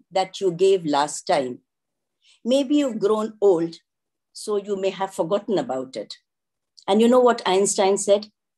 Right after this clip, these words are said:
Einstein said, "Yes, the questions are the same, but the answers are different."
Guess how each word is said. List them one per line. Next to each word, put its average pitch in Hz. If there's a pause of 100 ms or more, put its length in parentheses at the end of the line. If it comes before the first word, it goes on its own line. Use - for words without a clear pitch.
(320)
Einstein 208
said, 196 (320)
"Yes, 170 (680)
the 190
questions 262
are 196
the 170
same, 156 (640)
but 175
the 165
answers 185
are 139
different." -